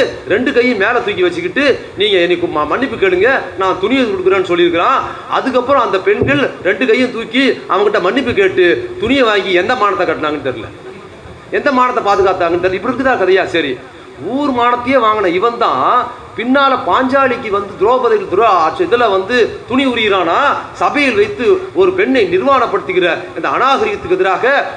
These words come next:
ஊர் பொம்பளைகள்லாம் நிர்வாணப்படுத்தி கேவலப்படுத்தின இவன் தான் அப்படியே சூரத்துல இருந்து சப்ளை பண்றான். சரவணா ஸ்டோர் துணி பூரா பண்ணிருக்கிறானா இல்லையா? என்ன காட்டுற நீ? வெட்டுற வந்து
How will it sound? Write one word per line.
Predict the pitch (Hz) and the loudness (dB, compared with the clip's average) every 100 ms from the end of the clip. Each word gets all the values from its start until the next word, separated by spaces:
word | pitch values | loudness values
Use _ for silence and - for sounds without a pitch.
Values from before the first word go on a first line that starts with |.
| - 170 | -10 -4
ஊர் | 269 294 | -2 -2
பொம்பளைகள்லாம் | 262 208 220 208 196 240 214 190 | -4 -2 0 2 2 2 2 2
நிர்வாணப்படுத்தி | 226 254 214 190 165 | 2 0 0 -2 0
கேவலப்படுத்தின | 208 226 202 185 185 | 0 2 0 2 2
இவன் | 185 190 | 2 2
தான் | 269 208 - - | 0 0 -4 -2
அப்படியே | 190 233 214 | -2 0 -2
சூரத்துல | 226 254 - | 0 0 0
இருந்து | 208 214 | 0 0
சப்ளை | 180 226 | 0 0
பண்றான். | 170 170 143 156 | 0 -2 -2 -2
சரவணா | 175 180 | -2 -2
ஸ்டோர் | - 147 127 | -4 -8 -8
துணி | 131 127 | -10 -6
பூரா | 135 123 | -4 -4
பண்ணிருக்கிறானா | 139 160 147 165 131 | -4 -4 -4 -4 -6
இல்லையா? | 117 - - - - - | -8 -16 -18 -20 -14 -2
என்ன | 240 311 | 0 2
காட்டுற | 320 254 240 220 | 2 0 0 2
நீ? | 196 | 2
வெட்டுற | 196 208 | 2 0
வந்து | 190 208 | 0 0